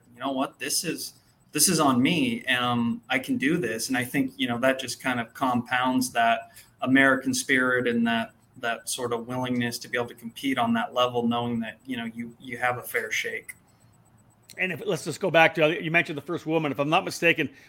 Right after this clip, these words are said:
Speaker 2: wasn't that January Grove, Dave? Wasn't she the first woman on, on Team U S A? Remember January? She ran D D two Masters, I think, back in the day.
Speaker 1: Okay, okay,
Speaker 2: So we
Speaker 1: okay.
Speaker 2: have to go back to that one. I, I just
Speaker 1: Yeah,
Speaker 2: came to my
Speaker 1: yeah,
Speaker 2: mind
Speaker 1: that
Speaker 2: for
Speaker 1: would
Speaker 2: a
Speaker 1: be
Speaker 2: second.
Speaker 1: good.
Speaker 2: I don't know why.
Speaker 1: Yeah, that would be good.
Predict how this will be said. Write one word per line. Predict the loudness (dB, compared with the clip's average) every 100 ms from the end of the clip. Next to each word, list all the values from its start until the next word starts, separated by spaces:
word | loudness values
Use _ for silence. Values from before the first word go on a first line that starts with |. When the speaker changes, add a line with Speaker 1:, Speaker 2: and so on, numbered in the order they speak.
| -10
Speaker 2:
wasn't | -2 2 4
that | 6 4
January | 2 6 6 6 2
Grove, | 0 2 2 2 -2 -12 0
Dave? | 4 4 2 _
Wasn't | -10 -8
she | -6 -6
the |
first | -4 -6 -4
woman | -4 0
on, | -2 -2
on | -6
Team | -2 -2
U | 0 0
S | 0
A? | -2
Remember | -4 -4
January? | 0 2 4 2 -4 -6 -14
She | -6 6
ran | 8 8
D | 4 -2
D | -2
two | -4 0
Masters, | 2 0 -2 -6
I |
think, | -6 -8 -12 -10
back | -2 -2 -2
in |
the | -4
day. | -4 -4 _ 0
Speaker 1:
Okay, | 2 2 2 -2 -4 -16 _
okay, | -2 0 -2 -4 _ _ -10
Speaker 2:
So | -6
we | 0
Speaker 1:
okay. | 0
Speaker 2:
have | 2
to |
go | 4
back | 6 6
to | 6
that | 0 -2
one. | -6 -4
I, | -4 -2
I | -2 2
just | 8
Speaker 1:
Yeah, | 10
Speaker 2:
came | 10
to |
my | 8
Speaker 1:
yeah, | 8
Speaker 2:
mind | 8
Speaker 1:
that |
Speaker 2:
for | 8
Speaker 1:
would | 6
Speaker 2:
a |
Speaker 1:
be | 4
Speaker 2:
second. | 4 4
Speaker 1:
good. | 4
Speaker 2:
I | 0
don't |
know | 0
why. | 2 6
Speaker 1:
Yeah, | 6
that | 6
would | 4 0
be |
good. | -2 -2 -4